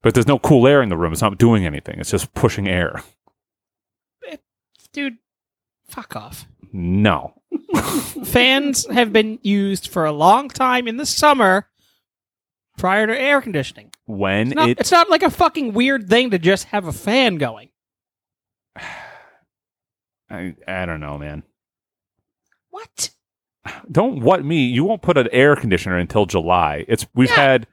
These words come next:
Speaker 1: I don't know, three or four, like, heat waves so far. It's not even June yet.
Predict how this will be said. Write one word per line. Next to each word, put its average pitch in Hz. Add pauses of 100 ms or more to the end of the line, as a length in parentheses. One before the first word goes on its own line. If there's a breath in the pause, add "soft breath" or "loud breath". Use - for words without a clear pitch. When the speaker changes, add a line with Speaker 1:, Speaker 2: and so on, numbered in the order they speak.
(320)
Speaker 1:
I 185
don't 165
know, 98
three 139
or 110
four, 135 (120)
like, 110 (400)
heat -
waves 87
so 170
far. 95
It's -
not 160
even 147
June 107
yet. 78